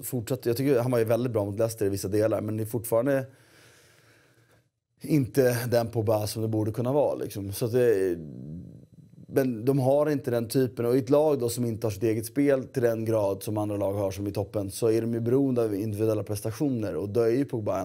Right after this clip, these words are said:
av de spelare som gör saker. Han har, varenda match förra året hade han ju del, del med i, i situationer som blir mål. Även när han var som sämst, eh, under i våras här. Så det är ett jättehårt slag. Eh, jag har svårt att se. Sen är det en prestigeförlust också som jag tror att det inte är helt... Eh,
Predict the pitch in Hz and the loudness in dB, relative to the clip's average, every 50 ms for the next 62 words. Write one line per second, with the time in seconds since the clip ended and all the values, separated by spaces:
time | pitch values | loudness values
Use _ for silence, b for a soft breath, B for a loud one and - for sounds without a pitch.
0 | 87 80 95 92 - 107 98 92 87 82 90 98 107 117 120 117 110 - 104 90 | -6 -6 -8 -6 -4 -2 -2 0 0 -2 -2 -2 -4 0 0 0 0 0 -4 -4
1 | - - 92 95 104 104 107 104 98 101 98 92 82 - - - _ _ b b | -4 -4 -4 -4 -2 -2 -2 -2 -4 -4 -6 -8 -10 -12 -14 -16 _ _ b b
2 | b b b b b - 123 127 127 127 123 117 117 117 117 127 127 123 - - | b b b b b 2 2 4 4 4 2 0 0 -2 0 0 -2 -4 -6 -4
3 | - 113 107 107 107 104 98 95 113 113 98 104 107 107 101 98 107 107 104 104 | -4 -2 -2 0 -2 -4 -4 -4 -4 -4 -2 -2 -2 -2 -2 -2 -2 -2 -2 -4
4 | 104 101 107 117 113 110 107 107 104 104 104 101 101 90 92 107 113 - - 95 | -6 -4 -2 0 0 0 0 -2 -2 -2 -2 -2 -2 -2 -2 -4 -4 -4 -4 -4
5 | 104 101 101 - 107 107 - 131 117 113 107 101 104 107 107 113 127 156 135 113 | -4 -4 -4 -6 -6 -6 -4 -4 -4 -4 -4 -6 -6 -4 -4 -2 -2 0 0 0
6 | 110 107 110 B B B B B B B B - 143 139 131 127 131 143 143 131 | -2 -4 -6 B B B B B B B B 0 0 2 2 2 2 0 0 0
7 | 123 120 117 - 131 117 - 214 160 - - 110 104 - - - 87 82 - 87 | -2 -4 -4 -6 -6 -2 0 0 0 -2 -4 -10 -12 -12 -10 -10 -8 -6 -4 -4
8 | 90 104 117 113 110 113 117 113 123 131 135 127 - 110 92 107 B B B B | -4 -4 -2 -2 -2 -2 0 2 2 2 2 0 -4 -6 -8 -8 B B B B
9 | B B B B - 135 147 160 156 160 180 165 170 185 185 185 175 - - 135 | B B B B -2 2 4 4 4 4 2 0 2 0 2 2 2 2 2 2
10 | 113 110 113 104 101 123 131 131 139 143 - - - 143 - - 175 160 151 127 | 2 2 2 2 2 4 4 4 2 2 0 -2 -4 -4 -2 0 2 2 2 2
11 | 151 160 180 180 - - 123 - 156 160 147 151 - - 135 160 185 - - 120 | 2 0 0 -2 -2 -4 -6 0 2 2 2 2 0 -2 -2 -2 -2 -2 -2 -4
12 | 107 104 - - 107 101 - - 120 123 117 110 - 113 110 104 110 113 107 101 | -4 -4 -2 -2 -2 -2 -2 0 0 0 0 0 2 2 0 2 2 2 2 2
13 | 113 113 104 - 117 110 107 110 110 104 101 - - - 113 101 95 | 2 0 0 2 2 2 4 2 2 0 0 -4 -2 0 0 0 0